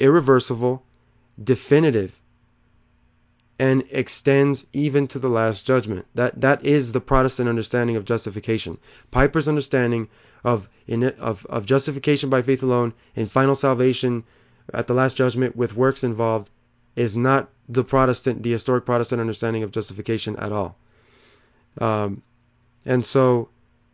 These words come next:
but it is the understanding, obviously, of people like Federal Visionists, Roman Catholics, uh,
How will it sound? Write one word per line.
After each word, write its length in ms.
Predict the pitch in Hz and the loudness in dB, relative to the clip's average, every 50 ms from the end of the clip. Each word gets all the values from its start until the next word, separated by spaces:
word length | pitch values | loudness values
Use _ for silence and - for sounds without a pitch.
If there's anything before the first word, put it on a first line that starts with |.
| _ _ _ _ _ _ _ - | _ _ _ _ _ _ _ 0
but 160 | 113 135 127 | 2 4 6
it 80 | 120 | 6
is 160 | 123 151 180 147 | 6 6 6 6
the 100 | 139 135 | 4 2
understanding, 580 | 127 123 117 - - 123 117 113 117 113 113 | 2 2 0 0 0 0 0 0 0 -2 -2
obviously, 440 | 113 113 107 110 104 - 117 117 113 | -2 -2 -4 -4 -6 -4 -4 -2 0
of 220 | 110 110 104 104 | 0 -2 -4 -4
people 240 | - 120 113 101 117 | -6 -6 -4 -2 -2
like 180 | 113 113 110 - | -2 -2 -2 -2
Federal 280 | - 113 113 117 113 | -2 -2 0 0 0
Visionists, 640 | 101 113 123 120 127 131 127 127 123 - - - 110 | 0 0 -2 0 2 2 2 2 0 -2 -6 -8 -4
Roman 220 | 110 113 110 110 104 | -2 -2 -2 -2 -2
Catholics, 680 | - 120 120 117 113 - 117 113 113 - - - - _ _ _ _ _ _ _ _ _ _ - | 0 0 0 0 0 0 -2 -2 -2 -4 -14 -16 -16 _ _ _ _ _ _ _ _ _ _ -10
uh, 260 | - 110 107 104 104 | -8 -6 -4 -4 -6